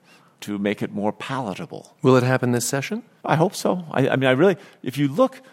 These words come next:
Speaker 1: I don't know when the last time anybody has driven from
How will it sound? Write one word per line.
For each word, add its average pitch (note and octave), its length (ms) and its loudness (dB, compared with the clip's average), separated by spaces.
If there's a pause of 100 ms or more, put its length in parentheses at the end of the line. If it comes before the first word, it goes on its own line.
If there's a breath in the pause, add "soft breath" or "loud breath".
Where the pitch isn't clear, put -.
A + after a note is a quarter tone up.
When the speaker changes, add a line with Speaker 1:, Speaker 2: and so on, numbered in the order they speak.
(160 soft breath)
Speaker 1:
I - 40 -12
don't G#3 120 -4
know F#3 60 2
when D#3 120 2
the C3+ 60 0
last C#3+ 260 4
time C#3 220 0
anybody A#2+ 400 2
has G2+ 100 -4
driven A2+ 480 2
from F#2+ 380 -4